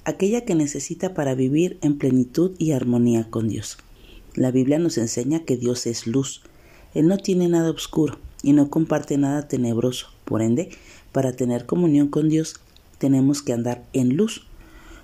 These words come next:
Solo andando en luz podemos disfrutar de la comunión con el Señor. Solo así podremos contar con la presencia divina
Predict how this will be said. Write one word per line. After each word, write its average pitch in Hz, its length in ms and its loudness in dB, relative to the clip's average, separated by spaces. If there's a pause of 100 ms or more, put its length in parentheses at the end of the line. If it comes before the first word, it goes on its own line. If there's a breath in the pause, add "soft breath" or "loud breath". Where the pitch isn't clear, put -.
Solo 240 300 0
andando 202 420 2
en 165 140 4
luz 185 240 0
podemos 165 500 0
disfrutar 143 520 -4
de 143 100 -2
la 139 160 -2
comunión 131 600 2
con 139 160 0
el 123 100 0
Señor. 117 360 -6 (1000)
Solo 160 340 0
así 165 260 -2
podremos 147 540 0
contar 143 420 -2
con 160 160 2
la 135 120 -2
presencia 131 460 -4
divina 139 480 0